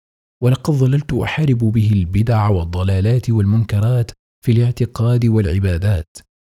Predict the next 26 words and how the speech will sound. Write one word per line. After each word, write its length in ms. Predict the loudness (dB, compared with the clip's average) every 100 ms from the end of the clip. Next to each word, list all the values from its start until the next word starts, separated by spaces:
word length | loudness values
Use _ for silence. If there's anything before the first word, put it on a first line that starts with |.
| -8
اقتداء 560 | -8 -4 0 0 0
بشيخ 480 | 0 -2 -2 -4 -2
شيوخنا 600 | -4 -2 0 -2 -2 0
العلامة 560 | 0 -2 -2 0 0 0
الدكتور 520 | -2 -4 -4 0 2 2
محمد 560 | 0 0 0 2 0
تقي 400 | 0 -2 0 2
الدين 260 | 2 2 2
الهلالي 640 | 2 2 2 0 0 0
رحمه 460 | 0 -2 0 0 0
الله، 340 | 0 0 -2 -6 _ _ _ _ _ _ -8
بيد 260 | 0 2 2
أني 340 | 4 4 4
كنت 300 | 2 0 0
ألحظ 540 | -2 -2 -2 -2 -2 -4 -8 _ _ 2
أن 160 | 4
كثيرا 460 | 4 2 2 2 4
من 200 | 4 2
هؤلاء 580 | 0 -2 0 0 0 0
المبتدعة 1000 | -2 -2 -6 -8 -2 0 2 0 -2 -4 -6 -6 _ _ _ _ 2
هم 160 | 2
أفضل 340 | 2 0 0 2
مني 440 | 2 2 2 0
حفظا 440 | -2 -4 -2 -2
للصلاة 540 | -4 -6 -6 -2 0 2 0
وأوقاتها. 840 | 0 -2 -2 -2 -2 -2 -6